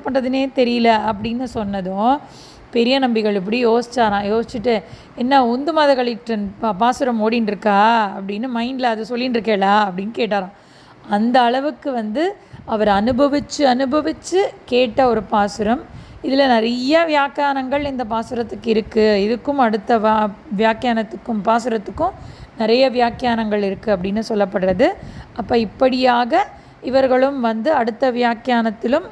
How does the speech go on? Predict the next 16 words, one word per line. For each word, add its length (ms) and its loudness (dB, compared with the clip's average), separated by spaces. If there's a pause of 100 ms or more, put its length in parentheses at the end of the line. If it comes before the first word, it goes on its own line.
அந்த 380 2 (460)
கண்ணனையும் 640 0
நப்பின்னையோட 840 2 (580)
விஷயத்தை 480 -2
சொல்லிட்டு, 640 0 (280)
அதுக்கப்புறம் 640 0
கண்ணனை 440 2
மெது 280 0
மெதுவே 420 0
எழுப்பி, 540 2 (340)
தனக்கு 340 0
வேண்டிய 420 -2
விஷயங்களை 720 -2
எவ்வளவு 540 2
அழகாக 640 -2
இந்த 260 -8